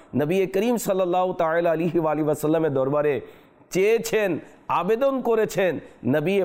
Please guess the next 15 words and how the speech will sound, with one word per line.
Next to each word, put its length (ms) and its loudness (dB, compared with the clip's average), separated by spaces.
পাক 220 0
সাল্লাল্লাহু 460 0
আলাইহি 180 0
ওয়াসাল্লাম 500 0
তাদের 340 0
চাওয়াকে 440 -2
পূরণও 560 0
করেছেন। 500 -2
হযরতে 360 0
রাবিয়া 380 0
আসলামী 520 0
রাদিয়াল্লাহু 560 0
তাআলা 360 0
আনহু 220 0
নবী 340 0